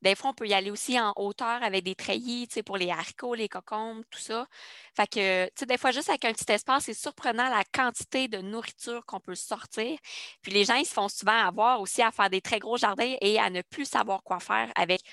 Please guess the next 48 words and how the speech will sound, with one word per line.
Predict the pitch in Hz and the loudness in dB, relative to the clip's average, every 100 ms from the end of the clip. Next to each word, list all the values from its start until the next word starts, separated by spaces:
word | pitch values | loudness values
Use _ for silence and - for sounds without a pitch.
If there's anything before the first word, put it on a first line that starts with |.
| - _ | -20 _
tous | 285 269 | -2 0
les | 202 | 2
légumes | 175 175 202 196 | 2 0 -4 -4
qui | - | -6
sortent. | - 175 - - - - 185 | -6 -8 -10 -14 -20 -2 -2
Fait | |
que | - | 0
c'est | 381 | 0
sûr | 254 233 | -2 -6
aussi | - | -4
de | 214 | -2
peut-être | 190 185 196 190 | -2 0 0 2
faire | 208 | 0
des | 202 | 2
ateliers, | 190 196 175 202 | 2 0 -4 -4
là, | 208 | -4
de | 180 | -4
canage | 175 190 180 208 226 - | -2 0 4 4 4 2
par | 190 | 0
la | 180 | 0
suite, | - 226 | -4 -6
ça | 220 | -6
peut | - | -4
être | 190 | -2
intéressant. | 262 202 180 - 240 - - - - | 0 0 0 0 -2 -4 -12 -18 0
Mais | 185 | 0
tu | - 311 | 2 0
sais, | |
on | 311 | 0
peut | - | -4
aussi | 233 - 415 | -6 -2 0
penser | 320 196 - 262 | 2 2 2 2
avec, | 214 190 - | 4 2 0
euh, | 196 180 | -4 -2
d'autres | 185 277 294 | -2 -4 -4
organismes, | 226 202 185 190 262 - - - - - | 0 0 0 -2 -8 -10 -14 -18 -8 -2
particulièrement, | 185 - - 220 190 202 220 | -2 -4 -4 0 2 2 0
là, | 214 | 0
les | 185 | -2
maisons | 180 180 208 | -4 -4 -4
de | |
la | 202 | -4
famille | - 180 185 214 226 | -2 -2 0 -4 -4
pour | 190 180 | -8 -4
jardiner | 180 - 185 196 | -6 -6 0 2
avec | 185 - | 2 -2
les | 175 180 | -4 -2
enfants, | 170 - 214 | -4 0 2